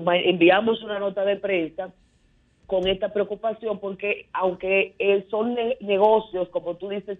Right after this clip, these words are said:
informales, eh, son negocios clandestinos, muchos no lo son, muchos, eh, tra-, operan de, de forma, eh, abierta, pero por detrás venden la bebida.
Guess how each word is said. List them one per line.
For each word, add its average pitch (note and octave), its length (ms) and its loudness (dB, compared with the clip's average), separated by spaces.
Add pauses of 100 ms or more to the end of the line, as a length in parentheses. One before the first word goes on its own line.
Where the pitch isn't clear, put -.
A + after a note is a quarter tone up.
informales, F3+ 840 2 (640)
eh, F3+ 400 2 (180)
son G3 200 0
negocios G3 560 2
clandestinos, F#3 920 -2 (540)
muchos A3+ 560 0
no G3+ 160 4
lo E3+ 220 4
son, F#3+ 440 -2
muchos, G3 380 -6 (240)
eh, G3+ 240 -2
tra-, G#3 240 0
operan G3+ 440 2
de, G3 120 -4 (160)
de E3+ 120 0
forma, F#3 680 0
eh, F#3 240 4
abierta, G3+ 640 2 (720)
pero C4 400 6
por A#3+ 240 0
detrás A#3+ 500 2 (220)
venden A3 560 4
la G#3 100 6
bebida. F#3 560 0